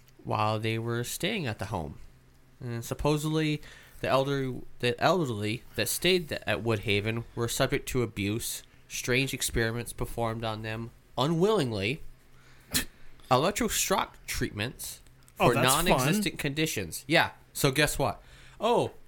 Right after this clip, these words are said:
Speaker 1: well, you have, uh, according to your chart, it says you have, uh,
Speaker 2: Butt flu.
Speaker 1: uh, it, yeah, butt flu.
Speaker 2: <laughs>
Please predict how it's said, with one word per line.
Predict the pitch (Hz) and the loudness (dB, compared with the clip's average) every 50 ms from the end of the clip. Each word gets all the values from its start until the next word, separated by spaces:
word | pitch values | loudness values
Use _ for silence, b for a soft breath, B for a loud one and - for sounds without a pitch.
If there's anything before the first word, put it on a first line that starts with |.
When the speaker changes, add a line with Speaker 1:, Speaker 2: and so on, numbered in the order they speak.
| - - - - - - - - - - - - - - - - | -20 -20 -20 -20 -20 -20 -20 -20 -20 -20 -20 -20 -20 -16 -8 -2
Speaker 1:
well, | 214 202 190 | 2 2 2
you | 196 208 233 226 | 4 2 2 2
have, | 214 214 190 180 170 156 143 165 | 4 4 4 4 2 2 4 4
uh, | 165 160 156 151 147 147 147 147 143 139 135 135 - - - - - - - - - - B B B B B - - - - - - - - - b b b b b b b b | 4 6 6 4 4 4 4 4 4 4 2 0 -2 -6 -14 -20 -20 -20 -20 -20 -20 -18 B B B B B -20 -20 -20 -14 -10 -8 -8 -8 -8 b b b b b b b b
according | - 190 214 247 226 180 151 | 2 4 4 4 4 2 2
to | 143 135 | 2 2
your | 123 143 208 277 | 4 4 2 2
chart, | - - - 120 113 120 135 - | 2 2 2 4 4 4 2 0
it | - 147 139 - | 0 -2 0 2
says | - 170 175 170 156 147 | 0 2 4 2 2 2
you | 190 226 208 | 0 -2 0
have, | 175 170 165 165 165 165 160 160 151 147 151 | 0 2 2 4 4 4 4 2 2 0 0
uh, | 151 147 147 143 143 135 131 B B B B B B B B B B B B B 147 - | 0 2 2 2 2 2 0 B B B B B B B B B B B B B -10 0
Speaker 2:
Butt | 123 - 196 202 | 2 2 2 2
flu. | - - 156 | 2 4 4
Speaker 1:
uh, | 170 170 160 147 139 135 135 123 107 - - - - | 6 6 4 4 2 0 -2 -4 -6 -8 -10 -6 0
it, | - 156 175 170 - 139 | 2 2 2 2 2 2
yeah, | 147 139 120 | 4 4 4
butt | 110 - 190 247 - - - | 4 4 4 4 4 4 0
flu. | - 143 127 107 98 95 92 92 98 | 2 2 2 4 2 2 0 0 0
Speaker 2:
<laughs> | - | -2